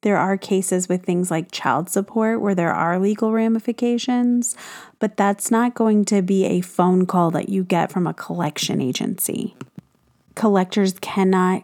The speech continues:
call random family members, coworkers, your boss, anyone who is not your spouse or a lawyer representing you.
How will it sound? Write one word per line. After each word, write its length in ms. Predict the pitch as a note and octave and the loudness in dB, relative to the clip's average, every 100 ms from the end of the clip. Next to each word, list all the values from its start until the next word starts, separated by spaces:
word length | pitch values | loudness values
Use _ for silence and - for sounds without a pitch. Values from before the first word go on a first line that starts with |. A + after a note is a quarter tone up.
| - | -8
call 360 | - G3 F#3 F#3+ | -6 0 2 4
random 520 | G3 F3 F#3 F#3+ F#3+ | 4 4 2 2 2
family 300 | - F3+ F#3 | 2 2 4
members, 440 | G3 G3 G#3 G#3 - | 4 4 2 0 -2
coworkers, 880 | - E3+ F3 G3 F#3+ G#3 G3 G3 | -6 -2 2 2 2 2 2 2
your 80 | F#3 | 0
boss, 500 | E3+ E3+ E3+ F3+ F3+ - | -2 -2 0 0 -2 -2
anyone 340 | G3+ G#3+ A#3+ | 2 4 4
who 140 | A3+ A3 | 4 2
is 120 | G3+ | 2
not 400 | F#3+ F#3 F3 - | 2 4 2 2
your 120 | C4+ C4+ | 2 0
spouse 520 | - A3 G#3 G#3 - | 2 4 6 4 2
or 140 | - | 2
a 140 | G3 F3 | 2 2
lawyer 480 | F3+ F3+ F#3+ G3+ | 2 4 4 4
representing 720 | G3 F#3 F#3 G#3+ G3+ F#3 F3+ E3+ | 4 2 2 2 4 4 4 2
you. 400 | D#3+ E3 E3+ | 2 2 0